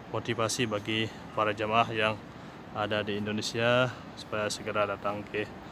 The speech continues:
tempat ini untuk melaksanakan ibadah haji dan umroh. Mudah-mudahan ini bisa bermanfaat.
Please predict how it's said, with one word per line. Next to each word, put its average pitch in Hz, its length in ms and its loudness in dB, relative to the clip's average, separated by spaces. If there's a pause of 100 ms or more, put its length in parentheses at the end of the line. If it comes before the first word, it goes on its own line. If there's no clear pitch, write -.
(340)
tempat 104 320 -2
ini 120 320 2 (160)
untuk 104 240 -6
melaksanakan 101 480 -2
ibadah 98 240 -4
haji 101 320 -6
dan 101 160 -4
umroh. 104 240 0 (560)
Mudah-mudahan 120 560 4
ini 113 240 0 (400)
bisa 104 240 -2
bermanfaat. 104 560 4